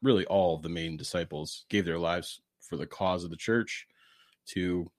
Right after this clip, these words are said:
establish Christianity. And I actually, I think I tweeted it, <coughs> tweeted this about a month ago, that, like,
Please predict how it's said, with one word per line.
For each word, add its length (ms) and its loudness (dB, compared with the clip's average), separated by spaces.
establish 600 4
Christianity. 720 -2
And 440 6
I 160 10
actually, 440 8
I 40 -4
think 160 0
I 60 4
tweeted 340 0
it, 180 -2
<coughs> 20 12
tweeted 720 8
this 160 2
about 180 0
a 40 -2
month 220 -4
ago, 240 -4
that, 160 -2
like, 320 -4